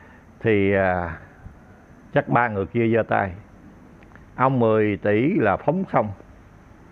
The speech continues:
Ông mười tỷ là, là, là, là nghi có vấn đề. Ông mười tỷ phóng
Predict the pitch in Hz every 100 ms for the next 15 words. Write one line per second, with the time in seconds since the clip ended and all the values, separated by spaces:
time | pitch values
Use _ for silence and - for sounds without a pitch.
0 | - 120 120 98 92 95 107 151 135 101
1 | 95 87 80 - - - - - 135 123
2 | 104 92 90 90 92 92 92 90 87 87
3 | 82 82 85 - - - - - 98 95
4 | 101 107 127 123 131 101 87 78 - -
5 | - - - 107 98 90 - - 104 120
6 | 135